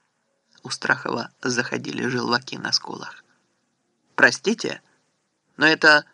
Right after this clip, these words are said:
моё личное дело. Как сказать? Вечером к Страхову приехала Лариса.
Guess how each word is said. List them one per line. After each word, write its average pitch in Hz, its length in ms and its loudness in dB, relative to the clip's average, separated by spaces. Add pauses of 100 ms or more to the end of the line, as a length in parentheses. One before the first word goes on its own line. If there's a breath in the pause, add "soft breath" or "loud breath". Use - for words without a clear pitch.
(140)
моё 131 460 2
личное 143 680 0
дело. 113 460 -6 (1900)
Как 190 300 -2
сказать? 214 760 -4 (3500)
Вечером 226 540 0
к - 100 -8
Страхову 180 560 2
приехала 156 560 -4
Лариса. - 600 -8